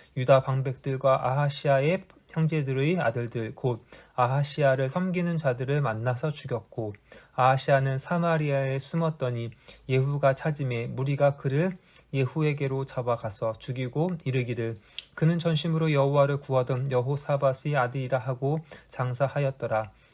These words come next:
이에 아하시아의 집이 약하여 왕위를 힘으로 지키지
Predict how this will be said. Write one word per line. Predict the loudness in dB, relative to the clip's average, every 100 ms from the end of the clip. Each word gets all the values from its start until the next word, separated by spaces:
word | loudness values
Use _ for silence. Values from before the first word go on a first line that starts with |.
| -8
이에 | -2 2
아하시아의 | 4 2 2 -4 -4 2 2 2 0
집이 | -4 -4 0 -2 -4 -20 -8 0
약하여 | 0 0 0 0 2 2
왕위를 | 2 4 4 2 0
힘으로 | 0 -2 -2 -2
지키지 | -6 -8 -8 -4 -4 -4